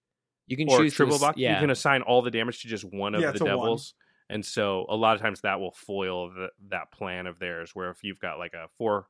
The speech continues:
Speaker 2: if you've got, like, a four toughness creature and you attack and they block with two devils,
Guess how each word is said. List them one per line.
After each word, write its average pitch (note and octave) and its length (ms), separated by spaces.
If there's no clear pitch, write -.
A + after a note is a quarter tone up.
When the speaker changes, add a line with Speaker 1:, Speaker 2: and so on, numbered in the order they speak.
Speaker 2:
if A#2 100
you've D3+ 80
got, C#3+ 100
like, A2 140
a - 20
four A#2 380
toughness - 480
creature F#2 640
and G#2 160
you G2+ 120
attack G#2 260
and G2+ 100
they F#2+ 60
block F#2+ 340
with - 140
two A#2 180
devils, F2+ 600